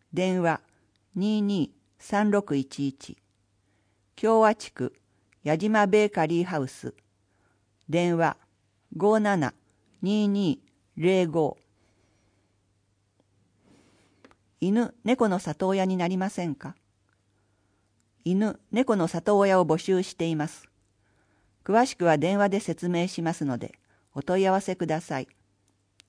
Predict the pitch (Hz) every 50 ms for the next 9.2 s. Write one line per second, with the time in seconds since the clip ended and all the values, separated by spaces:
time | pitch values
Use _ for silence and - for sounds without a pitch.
0 | _ _ _ _ _ _ _ _ _ _ _ - 190 214 269 269 - - 214 214
1 | 214 214 - 208 190 196 190 185 180 170 170 196 - - 160 147 - - _ _
2 | _ _ _ _ _ _ _ _ _ _ _ _ - 143 156 185 202 220 - -
3 | 208 214 - 220 202 185 156 127 117 107 - _ _ _ _ _ _ _ _ _
4 | - 143 - - 170 160 147 147 135 - _ _ _ _ _ _ _ _ _ _
5 | _ _ _ _ _ _ - 151 165 185 196 202 196 196 190 180 - _ _ _
6 | _ _ _ _ _ _ _ _ _ - 165 196 214 214 220 214 - 220 214 180
7 | 156 143 160 165 143 - _ _ _ _ _ _ _ _ _ _ _ _ - -
8 | - - 202 196 214 226 220 - - 156 156 - 160 151 156 151 151 - - 143
9 | 135 123 -